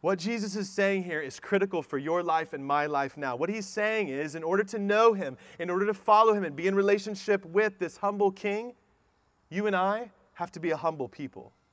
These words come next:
Not to earn salvation, not, not to show God that we're worthy of something,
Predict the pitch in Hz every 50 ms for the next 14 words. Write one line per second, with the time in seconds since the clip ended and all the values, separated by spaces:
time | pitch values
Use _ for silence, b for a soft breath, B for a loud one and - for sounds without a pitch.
0 | _ _ _ _ _ _ _ _ _ _ _ _ _ _ _ _ - 180 220 247
1 | - 285 226 - 170 170 160 147 - - 160 139 127 110 135 170 214 196 - -
2 | 117 113 131 156 156 _ _ _ _ _ _ _ _ _ - 185 208 196 190 220
3 | 233 240 - 254 202 190 - - 185 185 165 139 151 156 165 170 156 151 139 139
4 | 147 131 b b b b 135 135 147 165 202 247 262 190 196 143 117 110 101 -
5 | - 123 110 107 - 123 123 147 160